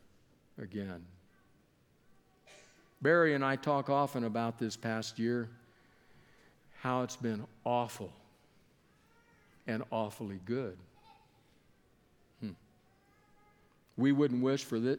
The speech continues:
we wouldn't wish this kind of year on anyone, and wouldn't want to go through it again for anything, but we're glad it happened.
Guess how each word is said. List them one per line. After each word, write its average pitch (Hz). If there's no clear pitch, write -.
we 131
wouldn't 131
wish 131
this 131
kind 131
of 120
year 127
on 120
anyone, 127
and 135
wouldn't 170
want 175
to 170
go 165
through 165
it 156
again 165
for 170
anything, 113
but 120
we're 117
glad 117
it 107
happened. 98